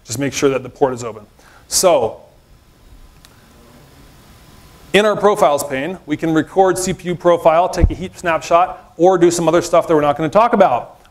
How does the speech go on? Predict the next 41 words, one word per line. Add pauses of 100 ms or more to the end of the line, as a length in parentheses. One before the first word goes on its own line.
I
encourage
you
to
play
around
with
it.
With
these
types
of
tools, (240)
it's,
the
debugging
is
as
much
an
art
as
it
is
a
science,
and
it
just (240)
takes
spending
time
messing
around
with
it
and
seeing
how
it
works.